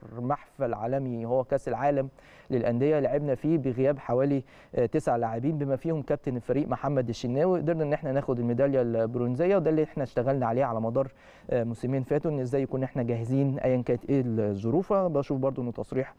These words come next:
آه، موفق جدًا. اختتم تصريحاته موسيماني بإن النادي ال-، الأهلي، آه، وإحنا كفريق مؤمنين جدًا بفرصنا بالفوز، آه، في المباراة رغم، آه، الصعوبات ال-، آه، المنافسة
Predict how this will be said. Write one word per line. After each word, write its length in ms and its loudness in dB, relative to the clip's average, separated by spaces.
آه، 120 4
موفق 540 -2
جدًا. 380 -4
اختتم 360 0
تصريحاته 500 -4
موسيماني 460 -2
بإن 400 -2
النادي 380 4
ال-، 140 0
الأهلي، 840 2
آه، 480 0
وإحنا 300 0
كفريق 420 0
مؤمنين 520 2
جدًا 320 0
بفرصنا 440 -2
بالفوز، 560 -2
آه، 220 2
في 160 -4
المباراة 680 0
رغم، 320 -2
آه، 360 -4
الصعوبات 580 -4
ال-، 200 -2
آه، 560 -2
المنافسة 560 -2